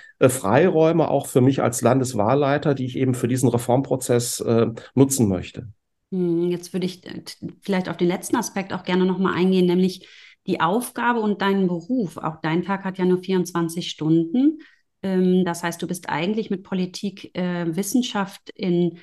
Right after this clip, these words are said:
Speaker 2: Lehre und Forschung, in Theorie und Empirie befasst und Landeswahlleitung bedeutet praktische Politik letztlich ja auch und Verwaltungs-, ähm, Handeln mit, mit zu strukturieren und mit zu organisieren.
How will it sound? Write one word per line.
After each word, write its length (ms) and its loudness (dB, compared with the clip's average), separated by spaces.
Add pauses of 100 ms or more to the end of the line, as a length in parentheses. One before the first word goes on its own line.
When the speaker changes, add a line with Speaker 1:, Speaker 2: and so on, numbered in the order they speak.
(260)
Speaker 2:
Lehre 280 0
und 160 0
Forschung, 640 -2
in 240 0
Theorie 400 -2
und 240 0
Empirie 680 -2
befasst 680 -4
und 300 0
Landeswahlleitung 1300 -2
bedeutet 640 -4
praktische 480 0
Politik 600 -10
letztlich 420 -8
ja 220 -4
auch 220 -4
und 200 0
Verwaltungs-, 760 0 (460)
ähm, 320 0
Handeln 380 0
mit, 340 -4
mit 240 -2
zu 140 -8
strukturieren 760 -2
und 140 0
mit 240 2
zu 260 -12
organisieren. 800 0